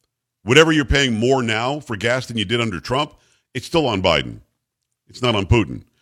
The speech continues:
But look at the diversion, man. So why shouldn't the American people be outraged about top secret classified documents in a garage? Well, that's up to them to decide, but I do know he's helping the economy. <laughs>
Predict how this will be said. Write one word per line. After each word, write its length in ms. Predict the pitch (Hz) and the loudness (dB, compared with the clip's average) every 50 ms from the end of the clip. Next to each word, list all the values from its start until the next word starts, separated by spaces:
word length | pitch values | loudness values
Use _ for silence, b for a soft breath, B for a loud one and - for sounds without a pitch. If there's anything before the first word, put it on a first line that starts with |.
| _ _ _ _ _ - | _ _ _ _ _ 0
But 160 | 135 131 98 | 0 0 2
look 160 | 127 175 185 | 2 2 2
at 60 | 240 254 | 2 0
the 80 | 220 | 0
diversion, 520 | 165 143 113 117 143 165 135 95 82 71 69 | -2 0 0 2 2 2 2 -2 -4 -8 -8
man. 300 | 71 69 69 76 73 - _ _ _ _ _ _ _ _ _ _ _ _ _ _ _ _ _ _ _ _ | -8 -8 -10 -10 -14 -16 _ _ _ _ _ _ _ _ _ _ _ _ _ _ _ _ _ _ _ _
So 300 | - - - 147 139 127 | -8 -4 -2 0 0 0
why 280 | 95 92 131 156 180 | 0 0 0 0 0
shouldn't 240 | 170 - 175 180 156 | -2 -4 -6 -4 -4
the 60 | 143 | -2
American 320 | 135 135 139 139 113 127 123 | -2 -2 -2 -2 -2 -4 -4
people 180 | 139 139 123 | -4 -4 -4
be 180 | 107 113 107 123 | -4 -2 -2 -2
outraged 340 | 143 135 104 110 113 101 95 | -2 -2 -2 -2 -4 -4 -4
about 260 | 98 107 107 104 - | -4 -4 -4 -4 -4
top 220 | 120 127 131 - | -4 -4 -4 -4
secret 320 | - - 127 107 113 95 - | -4 -6 -4 -4 -6 -6 -6
classified 440 | 120 120 123 117 - 120 107 90 | -4 -6 -4 -4 -2 -2 -2 -2
documents 520 | 87 120 151 156 - 107 85 82 90 - - b b b b b b b | 0 0 -2 -2 -2 -2 -2 -2 -4 -6 -10 b b b b b b b
in 80 | - 147 | -2 0
a 40 | 143 | 2
garage? 580 | 120 151 151 170 180 143 80 62 60 - - - _ _ _ _ _ _ _ _ _ _ _ _ _ | 4 4 4 4 4 2 0 -4 -8 -12 -16 -16 _ _ _ _ _ _ _ _ _ _ _ _ _
Well, 340 | - 214 240 220 196 185 160 | -4 -2 0 0 0 0 0
that's 200 | 139 151 151 - | -2 -2 -2 -2
up 140 | 165 165 - | -2 -4 -2
to 100 | 156 151 | -4 -4
them 160 | 165 165 143 | -2 -2 -2
to 80 | - | -2
decide, 400 | 139 120 - - 170 175 165 110 | -4 -4 -2 -2 0 0 0 0
but 80 | 92 92 | 0 -2
I 40 | 90 | -2
do 140 | 95 127 143 | -2 -2 -2
know 160 | 139 127 123 | -2 -2 -2
he's 140 | 117 110 98 | -2 -2 0
helping 240 | 117 131 117 110 | -2 0 0 0
the 80 | 101 98 | -2 -2
economy. 540 | 85 - 120 147 208 190 113 87 98 120 - | -2 -2 -2 -2 0 0 -2 -2 -4 -6 -8
<laughs> 60 | _ | _